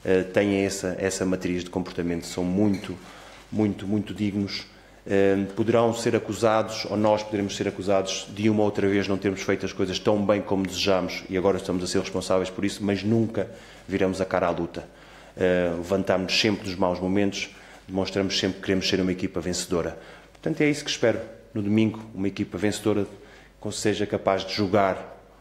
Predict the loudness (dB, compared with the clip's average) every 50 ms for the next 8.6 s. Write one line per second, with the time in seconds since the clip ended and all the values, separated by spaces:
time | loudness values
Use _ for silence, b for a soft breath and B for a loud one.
0 | B B -14 -12 -12 -8 -2 0 2 2 2 2 0 2 2 2 2 2 2 2
1 | 4 4 4 4 4 0 -2 -2 -6 -6 -6 -2 0 0 0 0 -2 -2 -2 -4
2 | -4 -4 -6 -16 -14 -14 -14 -10 -6 -2 -2 -2 -2 -2 -2 0 0 0 0 -2
3 | -2 0 0 -2 -2 -6 -8 -6 -4 -2 -2 -2 -2 -2 -2 0 0 0 -2 -4
4 | -6 -8 -6 -4 -4 -4 -2 0 0 0 0 0 B B B B B B -10 -6
5 | -2 0 2 2 2 0 -2 -6 -4 0 2 2 2 2 2 0 0 2 2 2
6 | 2 2 2 0 -4 -6 -12 B B B B B B B B B -10 -8 -2 0
7 | 0 0 0 2 2 2 2 2 0 -2 -6 -10 -16 -14 -10 -4 -4 -4 -2 0
8 | -2 -2 -2 -2 -2 -4 -4 -4 -6 -10 -18